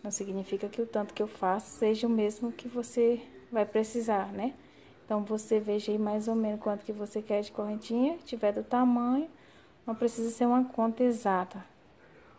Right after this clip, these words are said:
Meu ficou aqui vinte e duas correntinhas, né?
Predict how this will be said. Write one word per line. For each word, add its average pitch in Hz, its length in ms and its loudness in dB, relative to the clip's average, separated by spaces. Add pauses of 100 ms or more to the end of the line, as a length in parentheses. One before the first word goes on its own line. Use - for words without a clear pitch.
(1800)
Meu 226 160 -2
ficou 254 220 0
aqui 247 200 -4
vinte 269 260 0
e 269 40 -2
duas 262 240 2
correntinhas, 254 720 0
né? 214 220 -6